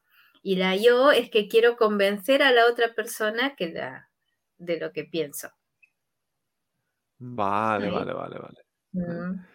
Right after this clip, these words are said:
Speaker 2: Entonces,
Speaker 1: Ahí.
Speaker 2: aquí es como que no, no, no, no espero que Ana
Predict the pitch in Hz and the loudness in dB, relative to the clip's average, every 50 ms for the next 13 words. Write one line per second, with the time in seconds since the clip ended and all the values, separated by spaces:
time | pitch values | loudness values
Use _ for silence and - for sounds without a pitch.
0 | _ _ _ _ _ _ - - - - 156 160 160 135 165 180 175 165 147 143 | _ _ _ _ _ _ -20 -10 -2 0 2 2 2 0 -4 -6 -4 -2 -2 -2
1 | 123 - 170 190 185 190 - 180 165 151 139 - 139 135 147 165 151 151 147 170 | 0 4 4 4 4 2 -2 -2 -2 0 0 0 0 2 2 0 0 2 0 0
2 | 170 - - 170 175 185 - 165 147 - - _ _ - - - - - 180 151 | 0 0 0 2 2 2 0 -2 -16 -18 -20 _ _ -18 -18 -18 -16 -8 0 0
3 | 175 175 175 - 202 190 175 156 - 156 143 143 147 147 143 135 131 127 123 120 | 0 2 4 4 4 4 4 4 4 4 6 6 6 4 4 4 4 4 4 2
4 | 117 113 113 - | 0 -4 -6 -10